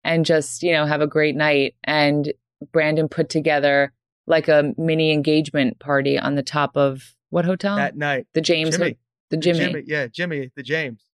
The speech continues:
Speaker 1: The James
Speaker 2: That was
Speaker 1: Hotel.
Speaker 2: awesome.
Speaker 1: And we got up there, wait, and on our way to the hotel, um, we, the, there was so much traffic and Brandon's like, "We gotta go, we gotta get out, we're,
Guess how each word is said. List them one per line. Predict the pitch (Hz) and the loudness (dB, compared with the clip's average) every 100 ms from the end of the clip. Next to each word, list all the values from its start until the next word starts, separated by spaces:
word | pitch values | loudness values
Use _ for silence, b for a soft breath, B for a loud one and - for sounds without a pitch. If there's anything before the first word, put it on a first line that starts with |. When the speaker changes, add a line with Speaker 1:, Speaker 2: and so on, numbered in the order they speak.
| - | -8
Speaker 1:
The | 156 | -2
James | 175 160 147 | 0 0 0
Speaker 2:
That | |
was | 165 | 0
Speaker 1:
Hotel. | 160 143 | 2 0
Speaker 2:
awesome. | 147 127 110 _ _ - | -2 -6 -16 _ _ -6
Speaker 1:
And | 170 165 160 - | -2 0 -2 -8
we | - 175 170 | -2 2 2
got | 175 170 175 | 2 2 2
up | 170 | 2
there, | 190 170 | 4 4
wait, | 185 196 - | 6 4 4
and | 175 - | 0 0
on | 170 180 | 2 6
our | 180 | 6
way | 170 170 147 | 6 2 0
to | - - 170 | -4 2 2
the | 165 | 4
hotel, | 160 156 180 180 160 147 _ _ _ _ _ _ _ _ _ - | 2 0 0 2 4 2 _ _ _ _ _ _ _ _ _ -6
um, | 165 156 147 151 _ | -2 2 2 0 _
we, | - 156 175 165 160 156 - _ _ _ - 226 _ _ - | -8 2 4 6 6 4 0 _ _ _ -12 -12 _ _ 0
the, | 175 151 | 4 4
there | 170 | 4
was | 165 | 2
so | 185 | 2
much | 185 - | 0 -2
traffic | - 190 233 180 147 | -2 -2 0 0 2
and | |
Brandon's | 165 165 165 | 2 2 2
like, | 151 | 2
"We | 180 | 2
gotta | 202 185 | 4 4
go, | 196 175 | 4 4
we | 156 | 4
gotta | 185 180 | 4 4
get | 185 | 4
out, | 170 135 | 2 4
we're, | 160 | 2